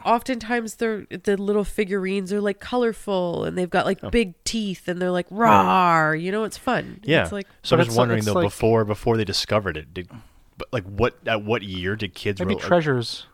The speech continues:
Speaker 2: were kids like, "Oh my God, dinosaurs. Yeah." It took a long time. It's
Speaker 3: No,
Speaker 2: not
Speaker 3: I
Speaker 2: like they
Speaker 3: think, I
Speaker 2: discovered
Speaker 3: think it comes
Speaker 2: dinosaurs.
Speaker 3: from, like, you know, you know, digging in the dirt, like, as a kid.
Speaker 2: Right.
Speaker 3: And finding stuff.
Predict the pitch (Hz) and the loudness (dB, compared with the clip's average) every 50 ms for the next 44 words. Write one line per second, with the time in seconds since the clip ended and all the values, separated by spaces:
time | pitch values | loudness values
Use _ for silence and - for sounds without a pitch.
0 | _ - 113 - - 120 113 120 104 117 - - 190 202 196 202 175 208 220 208 | _ -14 -8 -6 -6 -4 -4 -4 -6 -4 -2 -2 0 2 2 2 2 2 2 2
1 | - - - 196 233 254 247 220 - - 185 156 135 120 123 151 185 208 220 214 | 0 0 0 -2 0 0 0 0 -2 -2 -2 -4 -6 -8 -8 -6 -4 -2 -2 -2
2 | 208 185 156 131 117 92 85 117 123 - - 175 - 120 101 85 90 101 98 90 | -2 -2 -2 -4 -4 -4 -4 -6 -6 -6 -8 -4 -2 0 0 2 2 2 0 0
3 | 87 - - - 123 110 87 294 294 247 175 - 220 214 202 190 170 165 208 220 | -2 -4 -4 -4 -2 -2 0 2 4 4 4 4 4 2 2 2 2 4 4 2
4 | 196 185 196 202 196 185 - 202 190 180 170 160 147 - 170 165 147 131 131 139 | 2 2 4 4 4 6 4 4 4 6 4 4 2 -2 -2 0 0 2 0 0
5 | - - - _ _ - 156 156 156 147 127 120 147 147 151 151 151 143 135 127 | -2 -6 -12 _ _ -4 -2 0 0 0 0 0 0 0 2 2 2 2 0 0
6 | 113 - 127 127 135 139 - - 131 127 - 123 117 117 - - - 123 135 139 | 0 0 0 0 0 -2 -4 -6 -8 -6 -6 -6 -6 -6 -6 -6 -4 -4 -4 -6
7 | 135 - _ - 107 98 95 92 - - - - - 120 - - 127 120 127 135 | -10 -14 _ -8 -6 -6 -6 -6 -8 -12 -14 -12 -10 -8 -2 -2 0 0 0 -2
8 | 139 131 - - - 156 165 170 - - - - | -4 -6 -6 -4 -2 -2 -2 -2 -4 -10 -18 -20